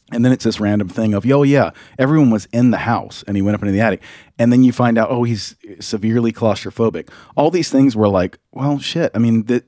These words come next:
it seems like I can't rule this out, but also these things seem kinda made up."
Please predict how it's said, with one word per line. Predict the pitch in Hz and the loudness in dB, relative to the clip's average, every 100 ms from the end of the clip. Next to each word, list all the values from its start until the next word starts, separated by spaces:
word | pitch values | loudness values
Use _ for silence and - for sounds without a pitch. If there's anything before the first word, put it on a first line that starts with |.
| - | -6
it | 113 | -4
seems | 143 139 131 | 2 2 2
like | 120 117 | 2 0
I | 110 | -2
can't | - 139 | -2 -2
rule | 123 110 | -2 -2
this | 107 | 0
out, | 127 127 - | 0 0 -2
but | - | -2
also | 117 123 123 107 | -2 -2 0 0
these | 98 110 | 0 -2
things | - 120 101 | -2 -4 -4
seem | - 104 101 | -4 -2 -2
kinda | 110 95 | -2 0
made | 95 90 | 0 -2
up." | 87 127 - | -2 -2 -4